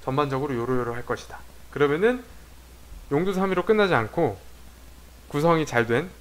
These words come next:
논술을 여러분이 작성을 하실 수가 있을 거다. 예. 그래서 요거랑 관련해서는 보다 구체적으로, 어, 설명을 한 게 그 유튜브에 다음 주 월요일 정도에 올라갈 거예요.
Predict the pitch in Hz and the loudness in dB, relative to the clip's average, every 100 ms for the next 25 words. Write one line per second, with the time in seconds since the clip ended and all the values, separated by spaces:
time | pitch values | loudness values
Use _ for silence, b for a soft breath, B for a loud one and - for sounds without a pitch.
0 | - - - - 127 120 127 170 208 - | -20 -20 -14 -4 -4 -2 -2 -2 -4 -12
1 | - 113 113 113 113 - - 113 147 - | -8 -4 -2 -4 -10 -10 -6 -4 -6 -8
2 | 170 - 139 190 202 - - - 117 123 | -8 -2 2 2 0 -10 -16 -12 -6 -4
3 | 120 127 104 101 98 - - - 113 101 | 2 2 2 -4 -10 -16 -20 -16 -12 -12
4 | - - - b b b b b b b | -14 -20 -20 b b b b b b b
5 | b b - - - 143 143 156 147 151 | b b -20 -20 -4 0 2 2 2 2
6 | 175 185 233 240 233 220 151 165 196 202 | 2 6 8 8 8 2 -2 0 2 2
7 | 196 185 190 190 202 196 196 175 - - | 2 2 2 2 2 2 0 -4 0 4
8 | 165 208 - - - 247 240 208 196 196 | 8 8 8 0 2 8 10 10 8 10
9 | 233 165 101 - - - - - 123 123 | 12 10 6 -6 -20 -20 -12 -2 2 4
10 | 127 214 220 226 214 208 196 185 220 214 | 4 2 2 6 4 6 4 4 6 6
11 | 202 202 196 185 214 269 - - - - | 4 -2 -4 6 6 6 2 -14 -16 -14
12 | - 147 147 147 143 135 - 202 202 190 | 0 4 8 8 8 4 2 6 10 10
13 | 135 143 165 - 165 110 123 175 175 170 | 12 10 10 4 8 10 12 10 10 8
14 | 160 151 147 131 113 123 135 127 117 107 | 6 8 10 10 10 10 10 10 8 8
15 | 117 131 | 8 6